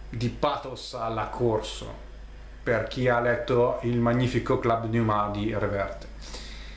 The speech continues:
o chi ha visto, eh, la pallida trasposizione con Johnny Depp di Roman Polanski, La nona porta. Forse molti non lo sanno, ma l'avevano intuito dal video della biblioteca, io ho un'adorazione per la piccola biblioteca Oscar Mondadori.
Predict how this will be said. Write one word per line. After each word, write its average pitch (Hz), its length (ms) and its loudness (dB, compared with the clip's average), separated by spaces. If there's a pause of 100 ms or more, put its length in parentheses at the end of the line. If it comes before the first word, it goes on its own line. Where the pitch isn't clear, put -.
(680)
o 117 120 0
chi - 160 0
ha 117 60 4
visto, 110 680 2
eh, - 20 -6
la 101 800 0
pallida 113 460 0
trasposizione 110 1040 0
con 107 160 2
Johnny 110 240 4
Depp 104 320 4
di 101 280 0
Roman 101 240 2
Polanski, 98 460 0
La 92 180 0
nona 92 380 -8
porta. - 300 -12 (640)
Forse 143 720 0 (200)
molti 143 580 2
non 123 220 2
lo 151 80 4
sanno, 147 420 4
ma 113 140 4
l'avevano 120 380 4
intuito 123 360 2
dal 110 340 4
video 120 260 4
della 107 220 4
biblioteca, 110 680 4
io 113 220 6
ho 110 80 4
un'adorazione 110 680 2
per 101 240 2
la 143 120 0
piccola 117 480 0
biblioteca 120 560 2
Oscar 101 280 0
Mondadori. 98 540 0